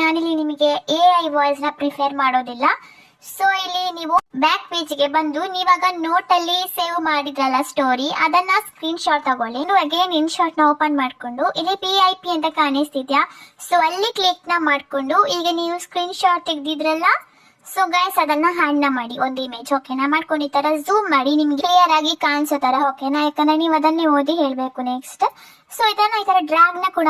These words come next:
ಮಾಡ್ಕೊಂಡು ಇಲ್ಲಿ ತನಕ ಬೇಕು ಅಡ್ಜಸ್ಟ್ ನ ಮಾಡ್ಕೊಳ್ಳಿ, ಓಕೆನಾ? ಈಗ ಇಲ್ಲಿ ಬ್ಯಾಕ್ ಬಂದು ಇಲ್ಲಿ ಮ್ಯೂಸಿಕ್ ಅಂತ ಕಾಣಿಸ್ತಿರ್ಬೋದು, so ಅಲ್ಲಿ ಕ್ಲಿಕ್ ನ ಮಾಡ್ಕೊಂಡು ರೆಕಾರ್ಡ್ ಮಾಡಿದ್ರೆ ಆಯ್ತು, ಓಕೆನಾ ಗೈಸ್? ಇದನ್ನ ನೋಡ್ಕೊಂಡು ರೆಕಾರ್ಡ್ ನ ಮಾಡಿ, ಈ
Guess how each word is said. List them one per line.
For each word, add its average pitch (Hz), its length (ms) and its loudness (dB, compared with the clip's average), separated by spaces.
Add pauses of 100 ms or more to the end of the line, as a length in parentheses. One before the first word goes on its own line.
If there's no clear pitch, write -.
(120)
ಮಾಡ್ಕೊಂಡು 311 400 0
ಇಲ್ಲಿ 311 160 2
ತನಕ 294 340 -2
ಬೇಕು 269 240 -2
ಅಡ್ಜಸ್ಟ್ 302 320 0
ನ 285 120 4
ಮಾಡ್ಕೊಳ್ಳಿ, 254 360 -4
ಓಕೆನಾ? 285 260 -2 (360)
ಈಗ 311 160 -2
ಇಲ್ಲಿ 370 120 -2 (140)
ಬ್ಯಾಕ್ 302 220 4 (100)
ಬಂದು 262 280 0 (460)
ಇಲ್ಲಿ 349 180 -2 (240)
ಮ್ಯೂಸಿಕ್ 381 460 -2
ಅಂತ 302 120 0 (120)
ಕಾಣಿಸ್ತಿರ್ಬೋದು, 277 720 0 (160)
so 320 180 2
ಅಲ್ಲಿ 294 240 0
ಕ್ಲಿಕ್ 302 240 -6 (120)
ನ 294 140 4
ಮಾಡ್ಕೊಂಡು 254 420 -4 (140)
ರೆಕಾರ್ಡ್ 285 380 -2
ಮಾಡಿದ್ರೆ 262 400 -2
ಆಯ್ತು, 269 320 -4
ಓಕೆನಾ 262 380 -2
ಗೈಸ್? 381 180 -2
ಇದನ್ನ 302 320 4
ನೋಡ್ಕೊಂಡು 339 440 -2
ರೆಕಾರ್ಡ್ 269 340 -2
ನ 262 40 2 (120)
ಮಾಡಿ, 277 160 0 (320)
ಈ - 20 -4